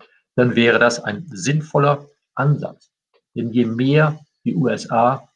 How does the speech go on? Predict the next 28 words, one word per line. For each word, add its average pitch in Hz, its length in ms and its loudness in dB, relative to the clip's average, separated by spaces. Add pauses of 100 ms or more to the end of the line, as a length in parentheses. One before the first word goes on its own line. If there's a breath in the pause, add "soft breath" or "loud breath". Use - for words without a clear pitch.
(140)
Europa 120 720 -2 (180)
und - 220 -6
andere 135 420 6
Staaten 98 460 -4
wie, 101 400 -12
sagen 101 320 -8
wir 95 80 -10
mal, 98 180 -6 (100)
Japan, 110 680 -4
Australien, 107 800 -2 (480 soft breath)
zu 139 80 4
einer 123 180 2
gemeinsamen 131 960 4
Haltung 156 580 0
gegenüber 120 460 -4
China 123 480 -2
in 131 160 -14
diesen 104 320 -16
Dingen 101 320 -16
kommen, 127 360 -10 (360 loud breath)
umso 113 340 0
weniger 131 420 4
kann - 280 -4
China 123 400 0
versuchen, 113 580 -4
die 110 140 0
eine 113 360 -2
Region 104 460 -4